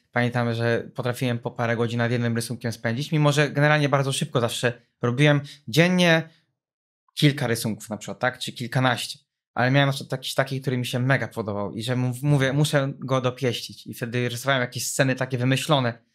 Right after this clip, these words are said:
Bo na przykład ja, ja się po prostu ciągle karmiłem oglądaniem filmów i bajek. Ja na przykład oglądałem przez dwie godziny,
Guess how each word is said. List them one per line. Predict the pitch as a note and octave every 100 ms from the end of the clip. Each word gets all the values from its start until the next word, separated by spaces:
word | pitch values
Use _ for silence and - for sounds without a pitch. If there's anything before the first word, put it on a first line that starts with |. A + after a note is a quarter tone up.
| _ -
Bo | B2+
na |
przykład | B2 C3
ja, | C3+ B2+ - _ _
ja | C3+
się | C3+
po | D#3
prostu | D3+ -
ciągle | - F#3+ F3
karmiłem | E3+ D#3 D#3 D#3+ D3+ D3
oglądaniem | C#3 C#3 C#3 C3+ A#2+
filmów | D#3+ F3 F3+ D#3+
i |
bajek. | C3 A#2+ G2 F#2+ _ _ _ _ _
Ja | C#3 E3
na |
przykład | F3+ F3+
oglądałem | D#3+ E3 D#3 E3+ F3
przez | E3 E3 C#3
dwie | C#3
godziny, | C#3+ D3 F#3 B3+ C4+